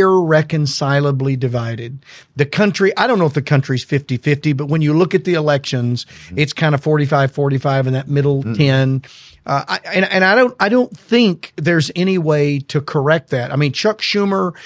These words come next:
Speaker 1: is a great representative of the far left,
Speaker 2: Mm-hmm.
Speaker 1: and he's telling Fox News they ought to be ashamed, don't show any more of this footage.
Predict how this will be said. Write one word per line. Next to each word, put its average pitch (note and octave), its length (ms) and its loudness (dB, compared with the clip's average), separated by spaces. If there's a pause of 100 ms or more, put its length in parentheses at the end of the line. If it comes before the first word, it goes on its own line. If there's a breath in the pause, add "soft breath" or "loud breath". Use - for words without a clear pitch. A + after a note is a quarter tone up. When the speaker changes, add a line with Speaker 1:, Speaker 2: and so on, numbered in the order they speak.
(200 loud breath)
Speaker 1:
is D3+ 160 0
a C#3+ 80 2
great D#3+ 340 0
representative D#3 800 -2
of A#2+ 140 -8
the B2 80 -4
far D3 380 -2
left, C#3+ 540 0
Speaker 2:
Mm-hmm. F#2+ 300 -6
Speaker 1:
and C#3 100 2
he's D#3+ 180 2
telling D#3 320 2
Fox D#3 380 -2
News D3+ 220 -2
they C#3+ 80 2
ought C#3+ 120 2
to D3 60 0
be C#3+ 120 0
ashamed, D3+ 540 0
don't C#3 180 -2
show D#3+ 160 -2
any D#3+ 100 0
more D3+ 180 2
of C#3+ 60 2
this C#3 140 0
footage. D#3 560 -2